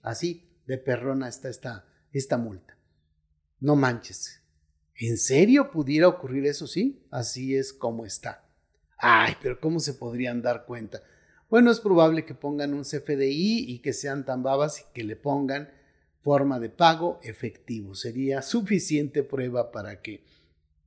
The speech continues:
procediera esta, esta multa. Pero bueno, hay muchos otros, este, otras formas, sobre todo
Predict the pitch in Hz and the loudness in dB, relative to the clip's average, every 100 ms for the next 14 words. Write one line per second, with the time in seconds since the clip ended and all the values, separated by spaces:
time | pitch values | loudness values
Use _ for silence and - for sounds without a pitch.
0 | _ 131 123 123 113 127 127 123 113 113 | _ -2 -2 -2 -6 -6 -4 -4 -6 -10
1 | - 123 113 123 - 104 104 92 117 - | -10 -10 -10 -12 -10 -10 -12 -12 -10 -4
2 | 127 131 151 139 131 - _ _ - 135 | -2 0 0 0 -4 -8 _ _ -2 2
3 | 135 - 120 - 123 120 117 - - _ | 2 0 -6 -6 -6 -8 -12 -12 -20 _
4 | _ _ 117 - - 104 98 120 143 123 | _ _ -12 -12 -12 -14 -10 -8 -6 2
5 | 220 226 233 262 165 135 131 - 143 139 | 6 6 6 2 2 -2 -2 -2 -2 -2
6 | 131 | -8